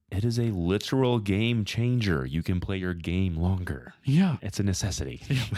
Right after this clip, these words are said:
Speaker 2: for sure. And I was like, and this thing died in about an hour and a half. But we bought the rav Power. I had my three D S, my two D S, and the Switch all the way to Tulsa, and I didn't talk. And they're like, "You okay over there?" In the passenger seat.
Speaker 1: I'm, I'm not okay.
Speaker 2: It's like,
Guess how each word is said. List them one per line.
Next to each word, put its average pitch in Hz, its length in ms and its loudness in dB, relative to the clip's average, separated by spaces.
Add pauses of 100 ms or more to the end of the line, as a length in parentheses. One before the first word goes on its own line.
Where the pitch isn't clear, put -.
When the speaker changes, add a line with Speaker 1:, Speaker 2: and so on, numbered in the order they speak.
Speaker 2:
for 131 100 4
sure. 147 300 2
And 120 80 0
I - 20 2
was 131 120 0
like, 120 180 0
and 123 180 -6
this 165 140 -2
thing 170 240 2
died 113 320 2
in 113 100 -2
about 117 280 -2
an 101 40 -6
hour 101 220 -6
and 104 100 -4
a 104 40 -6
half. 104 300 -6 (340)
But 131 120 0
we 139 80 2
bought 160 240 -2
the 143 80 -2
rav 131 300 0
Power. 110 260 -2
I 107 80 -6
had 113 160 -6
my 98 160 -8
three 147 320 -4
D 143 80 -2
S, 143 160 -6
my 120 80 -4
two 131 180 -4
D 131 160 -2
S, 123 280 -4
and 143 280 -4
the 120 220 -4 (140)
Switch - 680 -6 (180)
all 131 200 2
the 165 80 0
way 170 120 4
to 151 80 0
Tulsa, 127 520 -2
and 113 100 0
I 117 80 0
didn't 135 220 0
talk. 110 260 0
And 110 80 -2
they're 110 80 -2
like, 104 160 -6
"You 143 140 0
okay 131 240 -8
over 131 160 -6
there?" 151 260 -6 (460)
In 113 80 -2
the 104 40 -2
passenger 107 400 -4
seat. 107 320 -4
Speaker 1:
I'm, 69 220 -8
I'm 76 100 -8
not 71 200 -2
okay. - 260 -8 (300)
Speaker 2:
It's - 180 -12
like, 120 100 -6